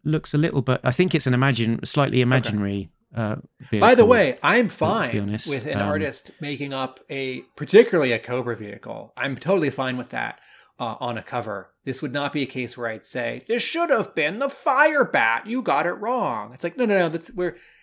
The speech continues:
Speaker 2: you know, there were so many
Speaker 1: <laughs>
Speaker 2: weird sort of half, half and half vehicles in the, you know, the movie tie-in lines and, and some of the exclusive lines in the last ten years.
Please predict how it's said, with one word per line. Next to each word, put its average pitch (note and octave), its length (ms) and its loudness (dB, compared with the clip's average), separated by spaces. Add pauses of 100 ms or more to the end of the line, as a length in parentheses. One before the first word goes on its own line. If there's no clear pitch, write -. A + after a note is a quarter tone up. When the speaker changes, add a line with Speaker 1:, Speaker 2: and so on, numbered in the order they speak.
(140)
Speaker 2:
you F3 120 8
know, C#3 180 2
there D#3 140 -4
were D3 40 2
so A#3+ 140 4
many F3+ 140 2
Speaker 1:
<laughs> A#2 140 -2
Speaker 2:
weird B2+ 300 0
sort B2 120 -8
of - 80 -14
half, - 560 -6
half - 280 -6
and A#2+ 100 -6
half B2 200 -4
vehicles B2 540 -6
in A#2 160 -8
the, A2+ 240 -12 (1120)
you E3 100 2
know, A#2+ 180 0
the B2 100 -6
movie C#3+ 360 -2
tie-in B2+ 440 -2
lines A#2+ 600 -4
and, B2 280 -10 (280)
and A#2 220 -12
some B2+ 160 -8
of A2+ 60 -6
the A#2+ 80 -6
exclusive A#2+ 580 -8
lines A2 420 -10
in A#2+ 80 -16
the A2 60 -12
last G#2+ 420 -14
ten A2 200 -12
years. G#2+ 500 -14